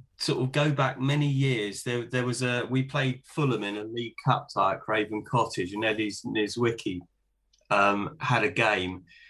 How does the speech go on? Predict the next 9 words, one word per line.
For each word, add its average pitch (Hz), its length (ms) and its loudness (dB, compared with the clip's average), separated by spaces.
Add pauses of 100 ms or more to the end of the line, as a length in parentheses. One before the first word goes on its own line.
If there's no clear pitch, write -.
(240)
that 117 100 4
was 113 160 2
beyond 127 440 6
belief. 117 500 2
And 110 120 0
I 113 100 2
think 147 320 2
I 127 140 0
said 107 500 -4